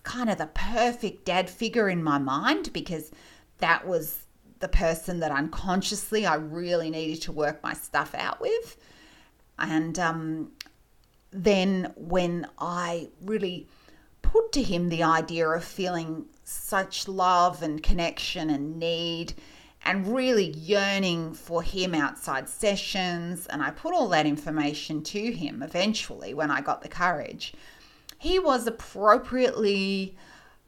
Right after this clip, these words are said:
boundaried about that. Like, he shut that down in a way that was compassionate, but that was really clear of, "Well, these are the boundaries and those things aren't possible.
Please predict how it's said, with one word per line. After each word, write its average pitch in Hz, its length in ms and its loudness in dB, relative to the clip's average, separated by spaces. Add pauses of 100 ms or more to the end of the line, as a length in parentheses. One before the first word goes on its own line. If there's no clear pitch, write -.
boundaried 160 560 0
about 131 380 -2
that. - 260 -4 (180)
Like, 139 180 -6
he 180 560 2 (760)
shut 240 380 -2
that 233 220 4
down 175 280 2
in 165 100 -4
a 165 60 -4
way 147 300 -2
that 151 160 -6
was - 160 -8
compassionate, 349 880 -2 (360)
but 208 180 4
that 196 120 2
was 175 220 -2
really 175 300 0
clear 165 540 0
of, 151 280 -4
"Well, 151 360 0
these 180 280 -4
are 214 40 -8
the 247 100 2
boundaries 151 680 2
and 147 120 -2
those 160 180 4
things 208 260 -6
aren't 196 260 -2
possible. 147 800 -6